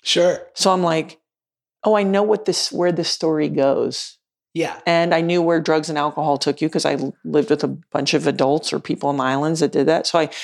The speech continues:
Speaker 2: I understood the story. And I was like, "I think hard work and discipline, um, is gonna be a better ending of the story." And, uh, I've, I also liked who I was.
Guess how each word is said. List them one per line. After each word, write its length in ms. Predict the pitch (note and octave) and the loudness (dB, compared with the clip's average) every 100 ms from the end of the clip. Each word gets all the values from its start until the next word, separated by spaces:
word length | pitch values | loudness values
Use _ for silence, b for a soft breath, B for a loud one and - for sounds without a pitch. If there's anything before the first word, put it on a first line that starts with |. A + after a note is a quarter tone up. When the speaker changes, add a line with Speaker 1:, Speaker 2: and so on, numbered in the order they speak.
| B B - | B B 0
Speaker 2:
I 140 | G#3+ | 2
understood 420 | A#3 B3 - G#3 | 4 2 2 0
the 60 | F#3 | 2
story. 480 | - - - - D#3 - _ _ | 2 2 2 0 -6 -12 _ _
And 140 | F3+ F3+ | 0 2
I 60 | |
was 120 | F3+ | 2
like, 160 | F#3 F3+ | 0 0
"I 80 | F#3+ | -2
think 300 | G3 - G4+ | -2 -2 0
hard 320 | - C#4+ F#3+ | 0 0 2
work 280 | E3+ G#3 - | 2 0 0
and 120 | F3 | 0
discipline, 640 | E3 D#3+ F3 G3+ G#3+ B3+ A#3+ B B B B B _ - | 2 0 -2 0 2 2 0 B B B B B _ 0
um, 300 | E3+ E3 - | 2 2 0
is 160 | E3 | -2
gonna 180 | - F3+ | 0 2
be 120 | F#3 | 4
a 40 | F3 | 4
better 440 | D3 D3 D#3+ E3 E3+ - F#2 _ - | 4 4 4 2 -2 -10 -20 _ -2
ending 460 | D#3 F3 A3 A#3 | 2 4 4 2
of 100 | A3+ | 2
the 80 | A3+ | 2
story." 600 | - B3+ A3+ A#3+ B3+ B3+ B B B B _ _ | 2 4 4 4 2 0 B B B B _ _
And, 340 | F#3 F#3 F3+ | 0 2 2
uh, 400 | F3 E3+ E3 E3 - | 2 2 2 -2 0
I've, 400 | E3+ F3 E3+ - - | 2 2 0 -4 0
I 140 | F3+ | 2
also 260 | F3+ F3+ F#3 | 4 2 2
liked 340 | E3+ E3 E3 | 2 0 -2
who 180 | - E3+ | 0 2
I 120 | E3 | 2
was. 880 | D#3 D#3 D#3 D#3 D3+ - - - | 2 2 4 4 2 -2 -4 -4